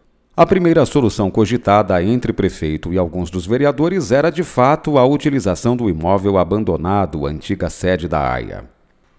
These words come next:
E em fevereiro de mil novecentos e noventa e seis, a aia recebeu da prefeitura a edificação da Avenida Sete de Setembro para utilizar como sede.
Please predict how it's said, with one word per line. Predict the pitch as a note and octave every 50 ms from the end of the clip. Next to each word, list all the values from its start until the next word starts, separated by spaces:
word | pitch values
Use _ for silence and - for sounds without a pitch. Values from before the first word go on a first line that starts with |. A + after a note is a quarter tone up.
| _ _ _ _ - A#2+
E | F3
em | G#3 G3
fevereiro | - F#3+ D3+ C3 C3+ G#2+ G#2+ A2 G#2+ A2 G2
de | - G#2 G2
mil | F2 F2+ A2 D3+ F#3+ F#3 D#3+ B2
novecentos | G2+ G2 F2+ E2+ F#2 - - F2+ D#2+ E2 - F#2+ E2 D2+
e | G2 A#2
noventa | B2 A2+ F2+ E2+ D#2 D2+ D#2+ D#2 D#2 D2+ - G#2
e | A2+
seis, | A2 - - - G2+ G#2 A#2+ C3+ D3+ D3 C3 B2 D3+
a | C#3 B2 F#2+ G2 A#2
aia | B2+ C3 A#2+ G2+ E2+
recebeu | D#2 E2+ E2 - F#2+ D#2 D#2+ D#2+ D#2
da | F#2
prefeitura | F#2 - A#2 A#2 - C#3+ B2+ A#2+ - D3+ F3 F3+ E3+ E3+ D#3+
a | - C#3 C3
edificação | D3+ E3 F3 E3 F3 - - E3+ - - C3+ - - - D#3 F3 F#3+ D#3+
da | G#2+ F2 E2 E2
Avenida | D#2 F2 F#2 E2 F2+ G2+ G2+ F#2+
Sete | F2 - - F2 E2 - -
de | F2+ G2+
Setembro | - D#3 D#3 - - F#2+ G#2 A#2+ C3 D3 E3 D#3
para | - E2 E2
utilizar | D#2+ D#2 - - G#2 A2 F#2 D2+ C2 D2+ F2 G2+ G#2 -
como | - - F#2+ F2 F2+ F2
sede. | - - C#2+ C2+ B1 B1 A#1 - A#1+ A1